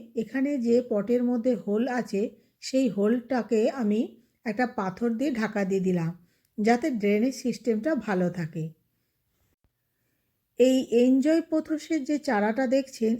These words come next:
এই চারার ডালটা কিন্তু বেশ অনেকটা লম্বা হয়ে রয়েছে। এখন এই ডালটা কিন্তু আমি এখন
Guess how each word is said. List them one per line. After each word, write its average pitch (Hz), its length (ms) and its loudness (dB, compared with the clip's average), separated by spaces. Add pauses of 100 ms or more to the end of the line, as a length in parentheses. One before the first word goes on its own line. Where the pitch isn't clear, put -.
এই 254 180 2
চারার 233 420 0
ডালটা 196 400 -2
কিন্তু 254 260 0 (140)
বেশ 254 220 2 (140)
অনেকটা 214 380 0
লম্বা 208 420 0
হয়ে 185 220 2
রয়েছে। 180 340 -2 (560)
এখন 240 300 -2
এই 294 140 0
ডালটা 220 420 0
কিন্তু 254 300 0
আমি 262 200 2
এখন 262 260 -2